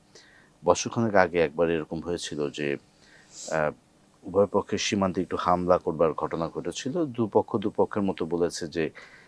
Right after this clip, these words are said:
তাদের কিছু বিরোধী জঙ্গি গোষ্ঠী বা এরকম কিছু থ্রেট, সেটাকে তারা বিনাশ করবার জন্য আক্রমণটা। এরপরে কিন্তু এই সম্পর্কটা বেশ উত্তেজনাপূর্ণ একটা জায়গায় গিয়েছিল,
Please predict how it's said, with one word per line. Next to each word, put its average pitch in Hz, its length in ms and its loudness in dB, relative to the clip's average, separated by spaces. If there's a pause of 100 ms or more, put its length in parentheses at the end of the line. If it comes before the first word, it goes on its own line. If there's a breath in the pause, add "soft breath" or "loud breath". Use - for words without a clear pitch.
(160 soft breath)
তাদের 82 280 2
কিছু 80 460 -6 (300)
বিরোধী 87 460 -2
জঙ্গি 80 400 -4
গোষ্ঠী 78 400 -6
বা 80 160 2
এরকম 78 500 -4
কিছু 82 260 -8
থ্রেট, - 460 0 (440 soft breath)
সেটাকে 90 380 0
তারা 80 280 4
বিনাশ 82 360 -4
করবার 80 280 2
জন্য 73 220 -2
আক্রমণটা। 67 560 -4
এরপরে 107 420 4
কিন্তু 101 220 -2
এই 98 60 4
সম্পর্কটা 95 520 -2
বেশ 90 340 -2
উত্তেজনাপূর্ণ 90 840 -2
একটা 76 220 -6
জায়গায় 78 340 2
গিয়েছিল, 95 520 -2